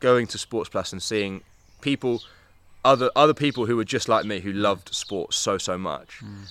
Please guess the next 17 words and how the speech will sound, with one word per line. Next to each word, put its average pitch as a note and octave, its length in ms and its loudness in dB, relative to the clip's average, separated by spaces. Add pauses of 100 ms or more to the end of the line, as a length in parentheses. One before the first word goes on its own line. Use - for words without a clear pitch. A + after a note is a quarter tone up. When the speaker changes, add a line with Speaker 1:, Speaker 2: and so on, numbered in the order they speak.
(160)
Speaker 1:
and G2 320 -2 (460)
could A#2 160 -2
enjoy G#2+ 420 2
that, F#2+ 200 -2
but A2 120 -4
also A#2+ 300 -2
were G2+ 100 -2
really G#2 360 2
buzzing F2 360 -2
about F2 240 -4
their E2+ 100 -4
faith. - 440 -8 (520)
Um, F#2+ 220 -2
that G#2+ 240 2
was F#2+ 300 -2
a F2+ 60 -8
big F2 400 -6